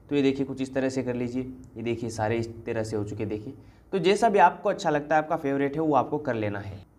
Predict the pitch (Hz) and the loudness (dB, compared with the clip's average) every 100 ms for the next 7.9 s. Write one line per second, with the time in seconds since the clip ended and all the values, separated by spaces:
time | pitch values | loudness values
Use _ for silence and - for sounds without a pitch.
0 | - 151 156 160 180 143 156 202 165 151 | -2 4 6 6 2 4 4 4 6 6
1 | 151 165 156 165 180 165 160 180 165 143 | 6 6 6 4 0 -2 -2 -2 0 0
2 | 139 151 160 151 139 135 - 165 139 135 | -2 -2 0 2 2 0 -2 0 0 0
3 | 139 147 147 156 185 - 190 208 220 - | 2 4 4 2 0 -2 2 4 2 0
4 | 175 180 - 170 156 147 127 123 120 113 | 2 2 2 -2 0 2 2 2 0 -2
5 | 110 110 113 127 147 160 190 175 151 143 | -4 -4 -4 -4 -2 0 0 0 0 2
6 | 147 156 139 139 151 151 143 143 131 127 | 4 4 4 0 0 0 0 2 0 -2
7 | 127 127 123 131 143 139 131 131 131 | -4 -2 0 0 -2 -2 -2 -4 -6